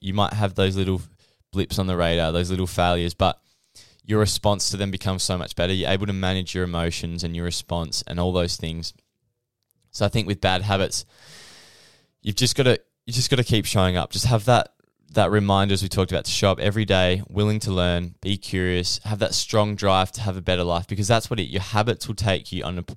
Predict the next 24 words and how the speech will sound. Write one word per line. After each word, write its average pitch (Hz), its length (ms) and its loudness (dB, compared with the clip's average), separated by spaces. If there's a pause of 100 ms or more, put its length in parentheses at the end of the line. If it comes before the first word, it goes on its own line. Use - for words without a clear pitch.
(100)
on, 92 180 -4 (320)
your 117 200 0
habits 131 360 -2
are 123 120 4
your 113 140 2
trajectory 92 520 -4
in 85 100 -6
life, 82 220 -8
simply. - 500 -4 (460)
Your 95 120 0
accumulation 110 640 2
of 98 60 0
your 92 80 0
positive 95 360 0
and 90 100 -2
your 87 80 -2
negative 87 300 -2
habits. 82 340 -4
So 107 60 2
if 98 100 0
you 113 80 0
can 127 120 0
start 110 300 0
to 95 220 2